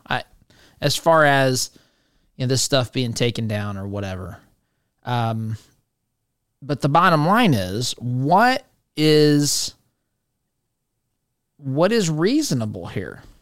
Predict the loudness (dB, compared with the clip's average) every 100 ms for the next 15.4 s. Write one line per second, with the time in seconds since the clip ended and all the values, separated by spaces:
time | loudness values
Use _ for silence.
0 | _ _ _ _ -6 -2 -2 -4 -2 -2
1 | -2 -2 0 -2 -2 -4 -4 -4 -6 _
2 | -4 -2 -2 -4 -6 -6 -4 -4 -2 -4
3 | -6 -4 -6 -4 -2 -2 0 0 0 -2
4 | -2 2 4 2 0 -8 -12 -14 _ _
5 | _ _ _ 0 2 2 4 4 4 4
6 | 4 2 2 0 0 0 0 0 -2 -2
7 | -4 0 2 2 0 0 -2 -2 2 4
8 | 4 2 0 -6 _ -18 -6 0 4 6
9 | 6 4 2 -4 _ 0 2 2 0 -14
10 | _ _ -2 0 2 2 0 -6 -12 -8
11 | -6 -4 -6 -6 -10 -16 -20 _ _ _
12 | _ _ _ _ _ _ _ _ _ _
13 | _ _ _ _ _ -14 -6 -2 0 0
14 | -2 -6 -6 -2 0 2 2 2 0 -2
15 | -2 -2 -4 -4